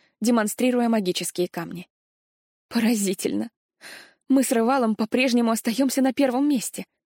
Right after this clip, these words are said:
несмотря на то, что нам помогла Шаньга. Возможно, мой призыв туманных созданий все-таки был оценен магией отбора положительно. Ведь это мои возможности, а значит, их можно применять.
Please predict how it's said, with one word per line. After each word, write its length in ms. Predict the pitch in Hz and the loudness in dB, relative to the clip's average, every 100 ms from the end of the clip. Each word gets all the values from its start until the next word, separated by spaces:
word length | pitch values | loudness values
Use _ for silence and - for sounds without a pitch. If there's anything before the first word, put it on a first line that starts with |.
| _ _ _ | _ _ _
несмотря 540 | 240 254 254 254 269 262 | 2 2 2 0 2 0
на 100 | 240 | 0
то, 200 | 269 262 _ _ | 0 -2 _ _
что 220 | - - | -6 0
нам 180 | 233 233 | 2 2
помогла 360 | 226 226 220 226 | 2 0 0 -2
Шаньга. 460 | - 233 180 185 - _ _ _ _ _ _ _ - | -2 -2 -2 -6 -14 _ _ _ _ _ _ _ 0
Возможно, 500 | 240 226 240 226 226 | 0 2 2 2 2
мой 180 | 226 | 2
призыв 320 | 220 226 220 233 | 2 2 2 0
туманных 400 | 226 220 214 208 | 0 0 0 -2
созданий 500 | 202 190 214 247 226 | -2 0 0 0 0
все-таки 380 | - 220 220 | -2 -4 -2
был 200 | 220 220 | -2 2
оценен 380 | 220 - 214 214 | 0 0 0 2
магией 360 | 214 214 208 208 | 2 0 2 0
отбора 420 | 196 196 233 220 - _ _ | 0 0 2 0 -4 _ _
положительно. 720 | 226 214 208 285 - 170 160 - _ _ _ _ _ | 0 0 0 -2 -2 -4 -4 -12 _ _ _ _ _
Ведь 240 | - 220 - | -2 0 0
это 300 | 359 269 247 _ _ _ | 2 2 0 _ _ _
мои 200 | 240 240 | 2 2
возможности, 720 | 254 269 349 226 180 - - - _ _ | 2 2 2 0 -2 -4 -8 -10 _ _
а 80 | - | -4
значит, 340 | 196 220 285 285 | 0 0 0 0
их 100 | 240 | 2
можно 300 | 208 185 185 | 2 2 0
применять. 520 | 226 262 247 165 | 2 2 0 -4